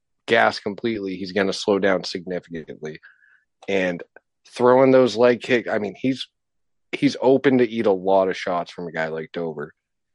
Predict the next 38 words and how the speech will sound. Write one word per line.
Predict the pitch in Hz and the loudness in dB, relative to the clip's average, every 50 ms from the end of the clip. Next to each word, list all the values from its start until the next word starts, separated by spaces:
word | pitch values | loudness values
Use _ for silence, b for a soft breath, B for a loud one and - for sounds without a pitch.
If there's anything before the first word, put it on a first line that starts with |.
| _ _ _ - | _ _ _ -8
And | 104 101 | -4 0
like | 110 123 123 - | 2 0 0 0
you | 123 | -4
said, | - - 135 131 127 | -2 2 4 4 4
man, | 120 107 104 101 98 | 4 2 2 2 0
you | 98 98 | 0 0
got | 110 110 113 | 2 2 2
a | 110 | 2
guy | 107 113 113 120 117 | 2 2 4 4 4
that | 107 110 104 98 92 _ _ _ _ _ - | 4 4 4 4 2 _ _ _ _ _ -6
might | 98 104 117 127 120 | -2 -2 -2 -2 -2
be | - 131 123 | -4 -4 -4
chinny | - - - 131 127 135 143 147 147 143 143 _ _ _ _ _ _ _ _ _ _ - | -4 -4 -2 0 2 2 2 0 0 -4 -8 _ _ _ _ _ _ _ _ _ _ -12
against | - 107 92 110 107 107 104 - - _ _ _ _ _ - | -10 -4 0 0 2 2 0 -4 -8 _ _ _ _ _ -6
a | 110 104 | -4 -2
guy | 87 113 110 110 110 110 | 2 2 4 4 4 4
that | 107 107 98 - | 4 4 2 0
throws | - - - 110 110 107 98 - - _ _ _ _ _ - _ | -2 -4 0 2 2 2 2 -2 -8 _ _ _ _ _ -20 _
fucking | - - - 120 113 - - 110 101 92 85 80 | -16 -8 -6 -6 -6 -4 -4 -6 -6 -6 -8 -6
bombs. | - 98 95 101 104 113 120 127 127 127 - - _ _ _ _ _ _ _ - | 0 2 4 4 4 4 2 0 -4 -8 -14 -20 _ _ _ _ _ _ _ -10
It's | 101 - | -8 -8
hard | - - 123 131 147 143 | -4 0 2 4 4 4
to | - | 2
stay | - - - 135 131 | 0 2 2 4 4
away | 127 113 110 123 135 135 | 4 4 4 4 2 2
from | - - 101 90 | -2 -4 -6 -4
Dober | 82 101 107 127 143 - 95 | -2 0 0 0 0 -2 -6
here. | 82 87 85 71 73 | -8 -8 -14 -12 -12
I | 80 95 | -12 -12
mean, | 95 196 185 87 - _ _ _ _ _ _ _ _ _ _ _ _ _ _ _ _ _ - | -12 -14 -18 -18 -20 _ _ _ _ _ _ _ _ _ _ _ _ _ _ _ _ _ -6
with | - 120 117 104 - | 0 0 2 4 4
this | 139 131 - 104 | 2 2 2 0
line | 95 98 110 131 147 147 110 | 2 2 4 4 4 4 2
at | 92 - _ | 0 -2 _
plus | - - 123 117 - - | 0 0 0 0 0 0
one | 110 101 92 | 0 0 0
twenty, | - - 113 123 135 123 92 | -2 -4 -2 0 0 -2 -4
it's, | 80 80 - - | -8 -14 -18 -18